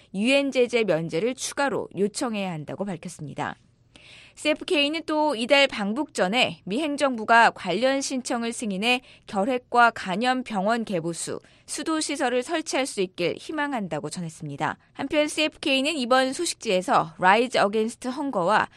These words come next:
크리스찬 에이드 미니스트리스 등으로부터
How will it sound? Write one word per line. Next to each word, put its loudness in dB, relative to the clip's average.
크리스찬 0
에이드 0
미니스트리스 -2
등으로부터 -2